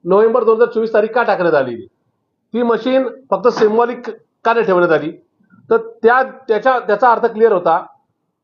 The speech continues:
की एखाद्या विशिष्ट दिवशी, म्हणजे मतदानाच्या दिवशी, वीस नोव्हेंबर दोन हजार च्या,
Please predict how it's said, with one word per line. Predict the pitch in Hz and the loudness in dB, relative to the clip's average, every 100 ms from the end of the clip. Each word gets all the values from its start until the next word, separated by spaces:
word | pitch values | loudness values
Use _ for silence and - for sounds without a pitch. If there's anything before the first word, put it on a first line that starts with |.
| - | -14
की | 233 240 | -2 0
एखाद्या | 220 247 | 2 2
विशिष्ट | 240 220 254 247 | 2 0 -4 -4
दिवशी, | 220 196 | -2 0
म्हणजे | 208 220 | 2 4
मतदानाच्या | 220 208 240 247 240 226 | 2 2 0 0 0 -2
दिवशी, | 196 185 | -4 -8
वीस | 180 220 208 | -6 -6 0
नोव्हेंबर | 208 208 208 | 2 2 2
दोन | 202 | 2
हजार | 208 | 0
च्या, | 208 214 | 0 0